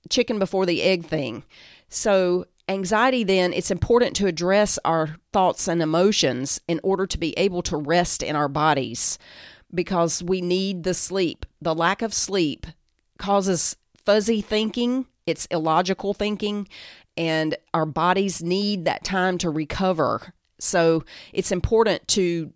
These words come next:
do all you can physically to help yourself sleep. There,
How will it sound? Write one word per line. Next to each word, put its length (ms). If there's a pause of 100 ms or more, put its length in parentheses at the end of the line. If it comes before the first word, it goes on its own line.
do 220
all 220
you 180
can 340
physically 760
to 120
help 300
yourself 680
sleep. 480
There, 220